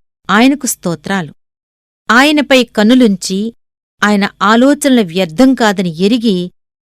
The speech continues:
ఆయన శక్తి విఫలం కాదని తెలుసుకుని,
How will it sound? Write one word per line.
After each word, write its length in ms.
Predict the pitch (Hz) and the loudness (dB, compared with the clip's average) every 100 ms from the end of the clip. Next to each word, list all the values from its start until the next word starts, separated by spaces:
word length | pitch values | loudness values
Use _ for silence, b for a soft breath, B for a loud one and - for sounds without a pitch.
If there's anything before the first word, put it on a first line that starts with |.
| - | -6
ఆయన 220 | 190 185 | -4 -2
శక్తి 540 | 180 - 254 - 330 277 | -2 -2 -4 0 2 2
విఫలం 380 | 226 247 247 | 0 0 -2
కాదని 400 | 220 208 190 185 | -2 -2 -2 -6
తెలుసుకుని, 720 | 170 208 247 247 269 233 170 | -2 -2 0 -2 -2 -2 -2